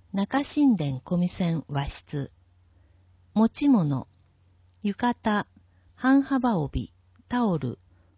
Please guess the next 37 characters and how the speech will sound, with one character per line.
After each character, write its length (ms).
小 100
物 300
な 160
ど。 240
本 300
コ 280
ー 20
ナ 220
ー 20
で 120
は、 240
文 240
化 160
会 240
館、 340
市 80
民 240
ギ 100
ャ 60
ラ 140
リ 160
ー 20
の 120
催 400
し 200
を 200
掲 280
載 200
し 100
て 120
お 100
り 100
ま 140
せ 200
ん 80
の 100
で 180